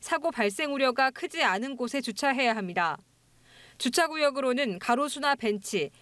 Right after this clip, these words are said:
자전거 거치대 주변 등이 권장되고 소방시설이나 공사장 주변, 차도,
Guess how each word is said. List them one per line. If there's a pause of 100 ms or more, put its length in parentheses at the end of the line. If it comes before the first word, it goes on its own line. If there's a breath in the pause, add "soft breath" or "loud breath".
(100)
자전거
거치대
주변
등이
권장되고 (380 loud breath)
소방시설이나
공사장
주변, (300 soft breath)
차도,